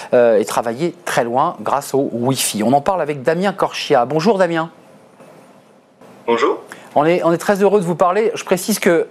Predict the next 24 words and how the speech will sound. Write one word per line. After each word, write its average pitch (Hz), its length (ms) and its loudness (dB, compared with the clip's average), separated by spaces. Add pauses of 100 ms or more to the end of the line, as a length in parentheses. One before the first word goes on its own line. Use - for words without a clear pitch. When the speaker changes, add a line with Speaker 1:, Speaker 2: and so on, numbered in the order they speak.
(100)
Speaker 1:
ce - 120 -12
qu'on 170 100 0
voit 170 160 4
derrière 165 320 0
sont 151 140 -2
des 135 100 2
paillotes 175 400 2
et 135 60 -2
qu'à 139 260 2
quelques 147 300 0
dizaines 156 360 2
de 151 120 2
mètres 170 340 0
de 139 100 0
vous, 170 300 2 (480)
euh, 113 140 4
c'est - 240 -2
la - 100 4
mer 220 400 0
et 143 80 -4
vous 139 180 -2
êtes 185 140 0
au 170 180 0
Mexique. 160 840 0